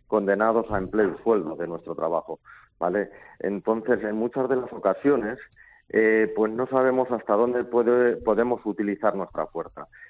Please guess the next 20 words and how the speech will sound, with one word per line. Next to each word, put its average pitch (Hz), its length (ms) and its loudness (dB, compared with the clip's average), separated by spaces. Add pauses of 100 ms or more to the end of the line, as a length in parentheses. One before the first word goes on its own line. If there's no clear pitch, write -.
Pero 107 480 0 (160)
lo 104 140 0
que 110 100 0
tiene 147 260 -4
que 147 120 -2
quedar 110 320 0
claro 113 300 2
a 104 40 2
la 95 140 0
sociedad 90 500 0 (280)
es 120 140 -4
que 127 100 -4
la 101 200 2 (160)
fuerza 143 400 0
de 101 100 -2
las, 98 140 -2 (120)
de 98 220 0
los 95 140 -2
cuerpos 147 360 -2
y 107 320 -2